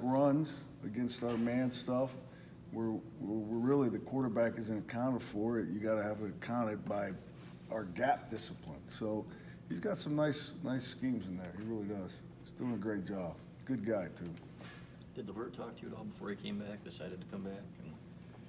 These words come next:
Speaker 2: did you have discussions with him? And what was your reaction when he decided?
Speaker 1: Well, I was very happy, but no, we did
Speaker 2: Okay.
Speaker 1: not have a discussion.
Speaker 2: Okay.
Speaker 1: We didn't. We didn't. But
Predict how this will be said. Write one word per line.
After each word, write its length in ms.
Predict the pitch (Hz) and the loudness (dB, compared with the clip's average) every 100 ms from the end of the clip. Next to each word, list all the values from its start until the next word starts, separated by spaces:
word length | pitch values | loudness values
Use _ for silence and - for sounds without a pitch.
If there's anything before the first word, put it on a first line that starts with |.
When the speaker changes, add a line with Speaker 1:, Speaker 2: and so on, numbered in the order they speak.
| - | -14
Speaker 2:
did 100 | - | -8
you 60 | 92 | -6
have 80 | - | -4
discussions 440 | - 92 - 90 | -4 -4 -6 -6
with 140 | 98 | -6
him? 160 | 87 92 | -6 -6
And 100 | 82 | -4
what 80 | 95 | -4
was 80 | 101 | -4
your 100 | 95 | -4
reaction 360 | 85 87 85 87 | -2 -2 -2 -4
when 60 | 80 | -6
he 40 | |
decided? 440 | 78 - 160 - - - - - | -4 -4 -4 -4 -10 -14 -14 2
Speaker 1:
Well, 180 | - 156 | 12 12
I 20 | |
was 140 | 160 139 | 12 10
very 300 | 147 190 160 | 8 10 12
happy, 320 | 170 170 135 | 12 12 12
but 220 | 120 135 | 4 6
no, 260 | 147 160 123 | 10 12 12
we 220 | 123 143 | 10 6
did 100 | 135 | 6
Speaker 2:
Okay. 140 | 147 147 | 6 8
Speaker 1:
not 240 | 156 147 | 10 10
have 240 | 135 123 107 - - - | 8 6 4 -2 -6 -6
a 40 | - | -2
discussion. 580 | 110 - 110 95 - 87 - | -4 -2 -2 -2 -4 -8 -8
Speaker 2:
Okay. 200 | 90 104 | -6 -4
Speaker 1:
We 60 | 95 | -2
didn't. 360 | 101 98 82 - - | -2 -2 -4 -10 -6
We 100 | 101 | -4
didn't. 260 | 101 87 | -2 -4
But 80 | 85 | -4